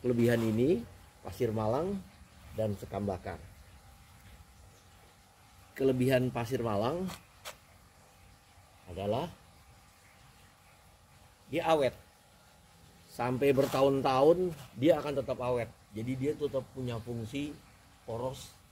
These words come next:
yang membuat air media tan-, pada media tanam tidak jadi becek, ya. Tetap poros.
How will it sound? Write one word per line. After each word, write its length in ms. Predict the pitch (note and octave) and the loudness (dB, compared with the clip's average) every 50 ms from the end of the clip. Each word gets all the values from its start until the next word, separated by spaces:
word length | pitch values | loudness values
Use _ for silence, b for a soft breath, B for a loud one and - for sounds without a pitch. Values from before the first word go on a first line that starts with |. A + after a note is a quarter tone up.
| - - - - - - - - - - - - - A2 | -20 -20 -20 -20 -20 -20 -20 -20 -20 -20 -20 -14 -10 -8
yang 100 | A2+ A2+ A2+ | -6 -6 -4
membuat 400 | A2 G#2+ A2 A2 A2+ A2+ A2 G#2+ - - - - - - _ - - _ - - - - | -4 -2 -2 0 0 -2 -2 -4 -8 -16 -20 -20 -20 -20 _ -20 -20 _ -20 -20 -14 -8
air 320 | A2 G#2+ A2 A#2+ B2 C3+ - - D3 - - - - - - - - - - - - - - - - - - - - - - - - - - - - - - | -4 0 2 2 2 2 2 -2 -6 -10 -14 -16 -16 -16 -16 -14 -16 -16 -18 -20 -20 -20 -20 -20 -20 -20 -20 -20 -18 -18 -18 -20 -20 -20 -20 -20 -16 -10 -6
media 240 | A2+ A2 A#2 A2+ | -2 0 0 0
tan-, 320 | G#2+ A2+ A2+ A2+ A#2 A#2 G#2+ | 0 -2 -4 -4 -4 -4 -4
pada 240 | - A#2 A#2 A#2+ A2+ | -4 -2 0 0 2
media 160 | A#2 A2+ A#2 | 2 2 2
tanam 400 | G#2+ A2+ A2 A2 A#2+ B2+ C3+ C3 | 2 2 -2 -2 -2 -2 -2 -4
tidak 240 | B2 B2 A#2 A2 G#2 | -2 -2 -2 -2 -2
jadi 160 | G#2+ G2+ G#2+ | -2 -2 0
becek, 320 | G#2 A2 A2 - - - - - - | 0 0 0 -2 -6 -10 -10 -12 -16
ya. 160 | - A#2 A2+ C3+ - - - - - - - - - - _ _ - - - - - - - - - - - - - - - - - - - - - - - - - - | -14 -12 -12 -12 -14 -18 -20 -20 -20 -20 -20 -20 -20 -20 _ _ -20 -20 -20 -20 -20 -20 -20 -20 -20 -20 -20 -20 -20 -20 -20 -20 -20 -20 -20 -20 -20 -20 -20 -20 -16 -12
Tetap 240 | C3 A#2+ - C3 G#2 | -10 -6 -6 -4 -4
poros. 320 | A#2 A#2 A2 G#2+ G2 F2+ | -4 -4 -4 -4 -6 -6